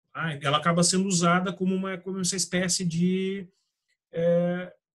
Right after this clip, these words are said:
descrição derrogatória do adversário, né? "Não, mas você é um, você é, você é revisionista.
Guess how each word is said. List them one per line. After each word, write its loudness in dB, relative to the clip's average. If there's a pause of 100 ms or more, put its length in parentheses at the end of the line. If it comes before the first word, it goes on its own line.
(240)
descrição 2
derrogatória -2
do -4
adversário, 0
né? -10
"Não, -10
mas -6
você -2
é -8
um, -10 (180)
você -14
é, -18
você -8
é -2
revisionista. 0